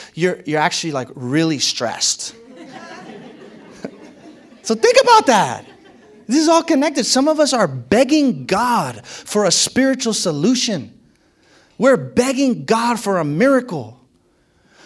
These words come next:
when what we really need is a nap. <laughs> Really?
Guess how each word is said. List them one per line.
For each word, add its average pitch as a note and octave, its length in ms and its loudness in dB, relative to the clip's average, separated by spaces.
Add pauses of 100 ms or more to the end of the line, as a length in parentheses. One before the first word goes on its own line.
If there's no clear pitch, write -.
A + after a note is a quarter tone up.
(120)
when A3 200 4
what A3 180 2
we A#3 120 2
really C4+ 360 4
need C4+ 260 4
is G3 100 2
a G3 80 2
nap. C4 520 2
<laughs> - 60 -16 (2500)
Really? D#4 460 4